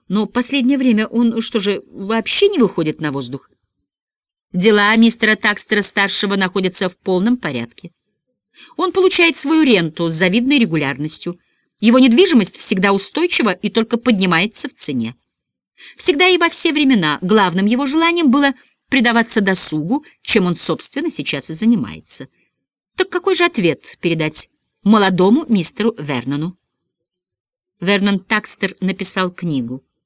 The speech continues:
Она даже была опубликована. Судя по тому, что сказала мама, сюжет у книжки Вернона был что надо. Наверняка детектив про убийство. Настоящая книжка в настоящем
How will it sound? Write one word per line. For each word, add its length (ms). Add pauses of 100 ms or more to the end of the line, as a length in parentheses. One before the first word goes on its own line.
(500)
Она 300
даже 240
была 220
опубликована. 760 (920)
Судя 200
по 80
тому, 200
что 180
сказала 360
мама, 260
сюжет 440
у 80
книжки 400
Вернона 440 (500)
был 220
что 280
надо. 380 (500)
Наверняка 520
детектив 540
про 160
убийство. 560 (720)
Настоящая 720
книжка 480
в 20
настоящем 840